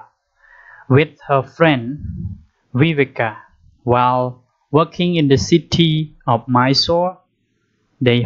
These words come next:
heard about a village about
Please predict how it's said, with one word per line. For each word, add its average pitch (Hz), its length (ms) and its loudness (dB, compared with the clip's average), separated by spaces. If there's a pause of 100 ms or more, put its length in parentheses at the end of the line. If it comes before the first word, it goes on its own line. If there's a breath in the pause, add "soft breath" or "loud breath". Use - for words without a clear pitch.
heard 165 300 0 (520)
about 139 480 -2 (640)
a - 20 2 (140)
village 170 340 0 (460)
about 123 420 0